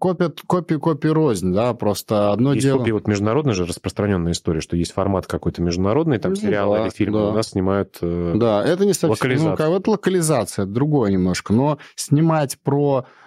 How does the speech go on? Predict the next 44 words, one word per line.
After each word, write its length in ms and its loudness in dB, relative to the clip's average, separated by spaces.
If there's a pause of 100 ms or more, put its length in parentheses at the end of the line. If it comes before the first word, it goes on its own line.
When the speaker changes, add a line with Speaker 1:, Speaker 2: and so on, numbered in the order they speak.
(140)
Speaker 1:
а, 540 2
уличные 540 0
банды 380 2
сейчас, 640 -2 (340)
ну, 260 2
да, 200 0
понимаешь, 400 -2
я 80 0
говорю, 220 -6
ну, 120 -6
Speaker 2:
Да. 300 -4
Speaker 1:
понимаешь, 300 0
вот 140 -2
тему 360 0
«На 140 -2
волне», 560 2 (260)
и 60 -2
кто-то 240 0
может 160 2
сказать: 300 -2
«А 60 2
у 80 4
нас 200 4 (100)
там 280 -2 (240)
это 200 -4
было 200 0
в 80 -8
Казани, 460 0
а 120 -4
в 100 -16
Красноярске, 800 -2 (160)
вот, 220 0
Speaker 2:
Было 120 0
Speaker 1:
знаете, 180 2
было, 60 2
Speaker 2:
по-другому. 340 2
Speaker 1:
было 100 4
вообще 340 2
круче». 500 -2
Вот 200 -6
давайте 300 2
теперь 160 0
про 180 -2
Красноярск. 600 0